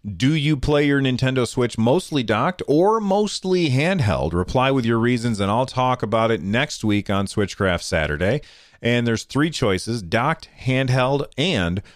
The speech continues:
my Switch is a Lite. So if you want to reply and, uh, let me know what you think, and let, of course, all of the listeners know what you think, that's super easy to do.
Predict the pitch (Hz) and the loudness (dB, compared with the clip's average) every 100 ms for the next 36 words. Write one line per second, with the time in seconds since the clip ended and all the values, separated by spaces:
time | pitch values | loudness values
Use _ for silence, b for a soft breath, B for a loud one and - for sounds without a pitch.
0 | B 87 85 - - 160 - - 104 92 | B -2 -2 -2 -2 -2 -2 -2 -2 0
1 | 85 80 98 175 110 - - b b - | 0 0 0 0 -2 -4 -14 b b -4
2 | 131 120 113 - b - 110 - 95 104 | 0 2 2 -2 b -6 -4 -4 -2 2
3 | 135 175 175 165 156 143 117 123 120 131 | 4 4 4 2 2 0 0 0 2 2
4 | 113 98 98 95 92 90 87 85 85 80 | 2 2 2 0 0 2 2 2 0 0
5 | 104 123 123 113 113 113 110 98 - - | 0 0 2 2 2 2 0 -2 -8 -2
6 | 98 90 123 147 107 143 98 76 85 87 | -2 0 0 0 0 -2 -2 0 0 -2
7 | - 107 101 92 92 87 80 80 160 - | -2 -2 -2 0 0 -2 -4 -2 -2 -2
8 | 110 92 90 90 85 69 85 - 95 - | -2 0 0 0 0 -2 -6 -4 -6 -6
9 | B B B 104 - 123 110 110 107 95 | B B B -6 -2 -4 0 0 2 0
10 | 95 92 110 69 | -2 0 0 -2